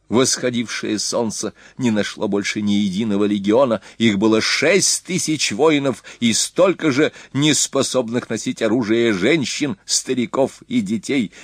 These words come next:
Велик ты, Аттила, сын победы! Велик Аттила, сын победы! В неистовом восторге закричали гунны. «Хорошо», спокойно произнес Аттила.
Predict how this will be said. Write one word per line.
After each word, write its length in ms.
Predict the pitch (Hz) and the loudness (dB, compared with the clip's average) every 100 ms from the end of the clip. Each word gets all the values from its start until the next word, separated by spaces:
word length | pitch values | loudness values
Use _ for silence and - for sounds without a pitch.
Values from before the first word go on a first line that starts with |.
| - | -6
Велик 680 | 87 101 127 190 240 - - | 0 4 4 4 0 -4 -8
ты, 300 | 202 208 147 - - | -6 -6 -8 -14 -2
Аттила, 800 | 127 135 - 127 151 135 127 - - | 0 0 -2 -2 0 2 0 -2 -8
сын 540 | - - - 123 113 113 | -4 -2 0 0 -2 -8
победы! 680 | - 101 104 117 120 117 - _ _ _ _ _ | -4 -4 0 0 0 -4 -8 _ _ _ _ _
Велик 880 | 65 62 85 135 208 262 220 - - - | -20 -4 2 4 6 4 0 -6 -8 -4
Аттила, 840 | 175 - - 165 147 143 131 117 | -4 -2 -2 0 2 2 0 -2
сын 600 | - - - 120 113 107 | -6 -6 -2 -2 -2 -6
победы! 640 | - 90 90 117 98 101 _ - _ | -6 -4 0 2 2 -4 _ -20 _
В 140 | 78 80 | -8 -4
неистовом 720 | 85 101 170 - - 151 139 | 0 0 0 -2 -2 -2 0
восторге 680 | 127 - - 107 117 87 98 | 0 -2 -2 0 0 -2 -10
закричали 580 | 95 98 85 92 95 85 | -10 -12 -10 -6 -6 -6
гунны. 380 | 92 98 92 - _ _ _ _ _ _ | -8 -6 -8 -12 _ _ _ _ _ _
«Хорошо», 880 | - - - 120 101 92 - - 78 _ _ _ _ _ _ | -20 -20 -6 -4 -4 -6 -10 -12 -12 _ _ _ _ _ _
спокойно 800 | - - - 82 - 82 80 78 | -14 -14 -10 -12 -8 -6 -6 -8
произнес 720 | - 80 76 71 76 76 - | -8 -8 -8 -10 -10 -10 -12
Аттила. 560 | 71 - - 78 73 | -14 -14 -14 -12 -12